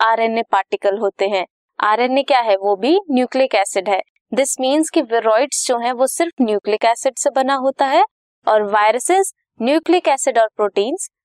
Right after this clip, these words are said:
दोनों से बना होता है। अब वायरसेस का न्यूक्लिक एसिड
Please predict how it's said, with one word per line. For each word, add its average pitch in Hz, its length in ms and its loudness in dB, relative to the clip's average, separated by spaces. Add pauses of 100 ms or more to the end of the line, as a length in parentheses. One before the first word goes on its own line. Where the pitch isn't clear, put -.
(180)
दोनों 277 340 2
से 277 160 0
बना 269 220 0
होता 185 320 -2
है। 190 160 -2 (400)
अब 240 220 0
वायरसेस 226 600 0
का 330 80 2
न्यूक्लिक 247 440 -4
एसिड 226 300 -2